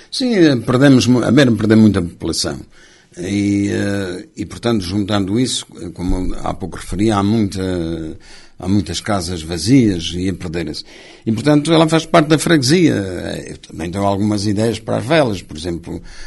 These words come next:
acho que podemos melhorar a sinalização de acesso ao, ao morro. Há uma pequena zona ali ao pé da Ermida do Livramento que se pode fazer uma pequena zona de lazer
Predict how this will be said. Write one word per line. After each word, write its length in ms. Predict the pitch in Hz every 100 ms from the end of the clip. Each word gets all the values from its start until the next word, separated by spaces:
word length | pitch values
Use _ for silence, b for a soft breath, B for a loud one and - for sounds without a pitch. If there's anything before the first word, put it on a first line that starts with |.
| B -
acho 200 | 92 -
que 60 | 95
podemos 320 | 98 98 87
melhorar 440 | 90 90 92 98
a 40 | 92
sinalização 720 | - 92 90 87 90 104 87
de 60 | 87
acesso 580 | - 95 82 - 85
ao, 260 | 80 78 78 B B B B -
ao 80 |
morro. 420 | 98 160 147 135 135 B B
Há 100 | -
uma 180 | 101 101
pequena 340 | - 104 101
zona 320 | 95 101 95
ali 140 | 95 95
ao 60 | 87
pé 100 | 95
da 80 |
Ermida 340 | 98 95 98 95
do 80 | 92
Livramento 520 | 90 92 95 110 -
que 120 | -
se 80 | -
pode 280 | 104 92 -
fazer 300 | 101 87 101
uma 180 | 98
pequena 260 | - 101 98
zona 260 | 87 98 92
de 480 | 92 90 - 92
lazer 520 | 95 92 85 113 98